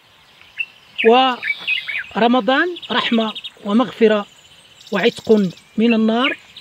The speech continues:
وأن ينجينا الله من الأمراض جميعاً. والسلام عليكم ورحمة الله تعالى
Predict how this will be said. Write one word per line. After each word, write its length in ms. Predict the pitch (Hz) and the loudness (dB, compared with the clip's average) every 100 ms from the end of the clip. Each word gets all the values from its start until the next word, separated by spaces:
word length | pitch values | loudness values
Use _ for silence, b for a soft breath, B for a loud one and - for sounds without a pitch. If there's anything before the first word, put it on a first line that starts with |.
| - - - - - - - - - | -10 -10 -8 -8 -6 -6 -10 -10 -2
وأن 240 | 220 262 254 | 0 4 4
ينجينا 640 | 277 240 196 320 294 262 | 6 4 4 4 4 2
الله 600 | 233 262 233 214 233 220 - | 2 2 4 4 4 2 -2
من 120 | 220 | 0
الأمراض 480 | 220 220 214 220 196 160 - _ _ _ _ _ _ _ - - - | 0 0 2 2 0 -4 -20 _ _ _ _ _ _ _ -20 -20 -4
جميعاً. 520 | - 196 233 262 277 349 - - _ - - - - - - - - - - - - - | 2 4 4 2 0 -4 -8 -20 _ -20 -20 -20 -20 -20 -18 -12 -12 -10 -16 -12 -12 -4
والسلام 520 | 196 - 254 294 294 | -4 0 0 2 2
عليكم 640 | 240 233 262 - 247 254 240 | 0 0 -2 -2 0 0 0
ورحمة 340 | 220 240 220 220 | -2 0 -4 -4
الله 280 | 214 226 202 | 0 0 0
تعالى 540 | 202 190 208 202 | -2 0 0 0